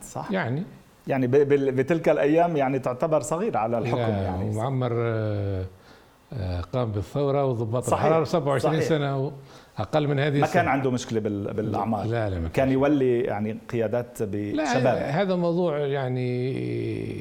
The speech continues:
Speaker 2: يترتب على قدرة الشخص وإمكانياته الشخصية
Speaker 1: مم.
Speaker 2: والى آخره.
Speaker 1: بس بموضوع، حتى بالرتبة يعني ما، ما كان عندك رتبة عالية
Speaker 2: لا، لا،
Speaker 1: آنذاك.
Speaker 2: ما عنديش رتبة، لكن أنا في الأخير بكل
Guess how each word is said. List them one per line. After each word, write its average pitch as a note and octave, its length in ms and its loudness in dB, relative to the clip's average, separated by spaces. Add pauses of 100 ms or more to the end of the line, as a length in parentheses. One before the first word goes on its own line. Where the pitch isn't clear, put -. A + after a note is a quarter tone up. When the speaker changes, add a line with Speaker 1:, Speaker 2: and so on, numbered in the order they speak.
(280)
Speaker 2:
يترتب B2+ 480 -4
على G#2+ 120 -2
قدرة A2 340 -2
الشخص - 480 -6
وإمكانياته G2+ 580 -4
الشخصية G2+ 540 -6
Speaker 1:
مم. F2 60 -6
Speaker 2:
والى E2+ 120 -8
آخره. - 180 -16 (340)
Speaker 1:
بس A#2+ 100 -4
بموضوع، D#3 300 2
حتى G3+ 220 -2
بالرتبة E3+ 380 -2
يعني G#2+ 260 -2
ما، C#3 160 -2
ما D#3+ 140 -2
كان F3 200 -2
عندك A2 340 -4
رتبة G#2 240 -4
عالية C3+ 240 -2
Speaker 2:
لا، A#2+ 60 2
لا، B2 140 4
Speaker 1:
آنذاك. A2 200 2
Speaker 2:
ما A2+ 140 -2
عنديش A#2 320 -4
رتبة، G#2 340 -6
لكن D3 280 -2
أنا D3 200 -2
في B2 60 -2
الأخير C3 300 -2
بكل D3 340 -2